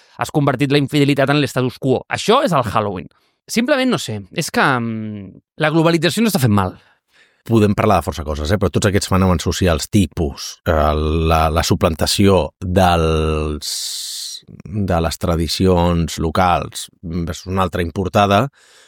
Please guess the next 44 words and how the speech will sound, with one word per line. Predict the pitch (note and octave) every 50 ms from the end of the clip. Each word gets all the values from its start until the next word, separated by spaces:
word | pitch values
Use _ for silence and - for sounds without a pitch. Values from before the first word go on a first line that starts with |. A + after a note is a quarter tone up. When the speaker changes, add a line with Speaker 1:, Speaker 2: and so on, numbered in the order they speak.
| _ _ -
Speaker 2:
si | - - G#2+ -
passen | - - - F3 F3 F3+
de | F#3
manera | D#3+ D3 C#3+ B2+
orgànica | A#2 G#2+ G#2 F#2+ G#2+ G#2 A#2 - C3 A#2
no | G#2
hi | G2 F#2
ha | -
cap | G2 -
tipus | - F#2 - F2+ D#2+
de | E2+ D2+
problema, | - E2+ G#2+ C#3 D3 A#2+
és | F2+
el | F2 D#2+
que | F#2
ha | D2
passat | F2+ E2 E2 - -
sempre, | F#2 E2+ D#2 - D#2+ D2+
no? | E2 F#2 F#2+
El |
problema | - F#2 F#2 F#2 G2+ G#2
és | -
que | - A#2 G#2
ara | A2 G#2+ -
estem | - A2 F#2+ F#2
veient | G2+ G2+ G#2 G#2 G#2+ -
que | - G#2 G2
és | F#2
una | G#2 G#2 F#2
cosa | - G#2 G2+ G#2
que | F#2
s'està | D#2+ D#2+ - F#2
suplantant | - - F#2 G2+ F#2+ F2+ - G2 G2+
a | F#2
base | F2 E2+ F#2+ G2
de | G#2 F#2
màrqueting, | E2+ F2+ - - - - D2+ C2+ D#2
no? | D#2+ F#2 G2+ F2+ C#2+
O |
sigui, | D2 D#2+ D#2 D2+ D#2
a | D#2
base | D#2+ D#2 F2+ F#2 E2+
de, | F2 F#2 G2 G#2 G2 _ _ _ _ _ _ - - A2 A2
de, | A2